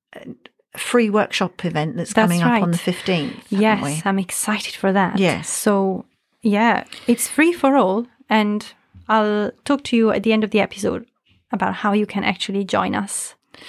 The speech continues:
Speaker 1: Well, meanwhile, we have got a couple of tips for
Speaker 2: Yes,
Speaker 1: this
Speaker 2: that's
Speaker 1: episode.
Speaker 2: right.
Speaker 1: Um, what's the first one we've got here?
Speaker 2: So the first thing is to forgive yourself for your past mistakes.
Speaker 1: Mm-hmm.
Speaker 2: This is so important.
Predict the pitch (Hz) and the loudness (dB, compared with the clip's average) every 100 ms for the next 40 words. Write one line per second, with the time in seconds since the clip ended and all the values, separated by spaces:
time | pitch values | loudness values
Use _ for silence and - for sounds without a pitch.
0 | - - 208 214 262 285 233 202 208 233 | -18 -4 2 4 6 6 4 4 2 0
1 | 254 - - 226 220 202 - 196 - - | 0 -2 -2 -2 -4 -6 -4 -4 -4 0
2 | 320 190 185 - - 208 180 196 160 156 | 2 2 -2 -6 -2 0 0 0 2 0
3 | 170 - _ - - - - - - 214 | -4 -10 _ -20 -20 -20 -20 -6 0 2
4 | 214 254 320 - 349 277 247 185 170 175 | 2 2 0 0 2 0 2 0 2 0
5 | - 170 - - - 175 185 269 - - | -2 -4 -4 -8 -2 2 2 0 -6 -2
6 | 262 - 370 - 208 196 220 - 247 - | 0 2 0 0 0 2 0 0 -2 0
7 | 226 208 269 240 220 - 190 185 208 202 | -2 0 2 2 0 -2 -4 -2 -2 -2
8 | - 190 - 196 185 - 196 - - - | -2 -6 -6 -8 -8 -6 -6 -6 -12 -18
9 | - _ _ _ 196 196 233 175 - 214 | -20 _ _ _ -4 0 2 0 -2 -4
10 | - - 240 233 226 220 220 208 - 190 | -2 0 4 4 4 2 2 0 -2 -10